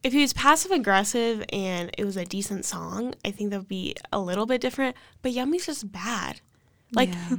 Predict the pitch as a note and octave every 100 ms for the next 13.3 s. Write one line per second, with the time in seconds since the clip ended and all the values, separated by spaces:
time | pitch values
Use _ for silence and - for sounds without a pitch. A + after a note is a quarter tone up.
0 | F#3 C#4+ E4+ D#4 C#4+ D4 C4+ - - _
1 | B3+ A#3 G3+ A3 A3 C4+ B3+ C#4 C#4+ C#4
2 | A#3+ G#3+ A3 G#3+ A3 B3 A#3+ G#3+ G#3 G#3+
3 | A3 G#3 G3 F#3 F#3 F#3+ - _ _ _
4 | _ _ - G#3 G3+ G3 - G#3+ A3 A3+
5 | - B3+ B3+ C#4 D#4+ E4+ E4 B3+ A3+ F#3+
6 | F#3 F3+ - F#3+ G3+ A3 G3 G#3+ - -
7 | A#3 C4 C#4 D4 A#3 A3 A3 G#3+ G3 F#3+
8 | F#3+ G#3 G3+ F#3 F#3+ G3+ - - B3+ A#3+
9 | A3+ C4+ C#4+ C4 C4+ C4 B3 - A3 G3+
10 | A#3+ C4 - - - - A3 G#3+ B3+ C4
11 | C4 C4 C4 A3+ G#3+ G#3+ A#3 A#3 A3+ G#3+
12 | G#3 G3 - G3+ A3+ G#3 F3+ F#3 G3+ A3+
13 | A3 F#3